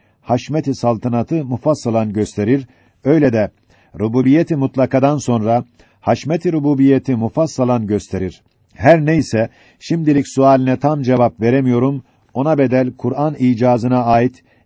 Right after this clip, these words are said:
iki küçük nükteyi söyleyeceğim. Sen şu iki nükteyi on dokuzuncu mektubun beşinci cüz'ünün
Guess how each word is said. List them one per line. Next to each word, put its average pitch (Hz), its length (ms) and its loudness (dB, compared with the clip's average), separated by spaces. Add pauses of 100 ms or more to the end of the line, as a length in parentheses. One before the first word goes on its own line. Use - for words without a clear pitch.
iki 156 240 -6
küçük 123 320 -4
nükteyi 117 400 -2
söyleyeceğim. 98 720 -4 (1000)
Sen 175 260 0
şu 156 180 -2
iki 147 260 0
nükteyi 139 420 2
on 151 220 0
dokuzuncu 135 440 0
mektubun 123 520 -2
beşinci 131 440 -4
cüz'ünün 120 600 -2